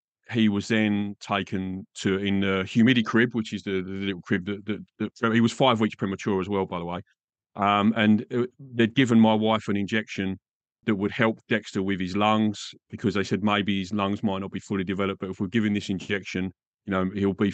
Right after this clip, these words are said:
he'll be okay, and, um, it will help him with his lung development, and he'll maybe be in the,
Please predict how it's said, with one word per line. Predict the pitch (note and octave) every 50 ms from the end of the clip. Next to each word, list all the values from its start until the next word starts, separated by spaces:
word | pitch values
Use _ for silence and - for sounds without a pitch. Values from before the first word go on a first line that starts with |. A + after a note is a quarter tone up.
| - -
he'll | - A2 G#2
be | F2 A2+ G#2+
okay, | G2 F#2+ - - G#2+ G2+ F#2+ F#2+ F#2+
and, | F#2+ F#2+ F#2+ F2+ - _ -
um, | F#2+ F#2 F#2 F#2 F#2 F#2 G2
it | A2 G#2+ G#2 G2
will | F2+ F2+
help | A#2 A2 G#2 G2 -
him | G#2 F#2 F#2 F#2 G2 - -
with | G2+ F#2
his | F2+ F2 G#2
lung | G#2 G2+ F#2+
development, | G2 F#2+ F#2+ F#2+ F#2+ F#2 F#2 F#2 F#2+ F#2
and | F#2 F#2 F#2+ - _ - - - - - - - -
he'll | A2 A2
maybe | A2+ B2 B2+ B2 A#2 A2+ G#2+
be | - A#2 A2 G#2+ G#2 G#2 G#2 G#2+ G#2
in | G2+ G2+ G2
the, | G2+ G2 G2 F#2+ F#2+